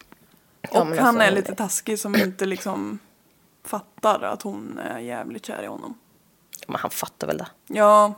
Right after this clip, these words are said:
Speaker 2: ja, men jag menar, han är ju taskig som inte, eh, avslutar på ett snällt sätt.
Speaker 1: Ja, jag vet inte. Men under den här tiden så har hon genomgått en ögonoperation och nu var det dags för den andra.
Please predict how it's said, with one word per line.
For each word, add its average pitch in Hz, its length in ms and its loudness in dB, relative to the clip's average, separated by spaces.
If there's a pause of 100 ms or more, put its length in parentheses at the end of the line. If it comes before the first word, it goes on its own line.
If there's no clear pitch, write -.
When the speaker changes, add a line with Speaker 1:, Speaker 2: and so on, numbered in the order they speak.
Speaker 2:
ja, 202 340 4
men 208 140 -2
jag 196 80 0
menar, 196 180 2
han 202 180 -2
är 202 40 -2
ju 190 60 -4
taskig 202 360 2
som 202 140 -4
inte, 185 260 0
eh, - 800 -6
avslutar 196 840 -4
på 196 100 -10
ett - 100 -10
snällt 190 420 -8
sätt. - 480 -12 (240)
Speaker 1:
Ja, 135 340 2
jag - 100 -6
vet - 80 -2
inte. - 120 -8 (400)
Men 185 260 8
under 233 420 12
den 233 140 8
här 247 120 12
tiden 185 400 8
så 185 180 8
har 180 140 12
hon 175 120 8
genomgått 175 400 8
en 139 140 6
ögonoperation 151 1000 4
och 190 140 0
nu 185 120 8
var 165 120 10
det 160 80 8
dags - 120 0
för 160 80 2
den 170 80 4
andra. 202 400 8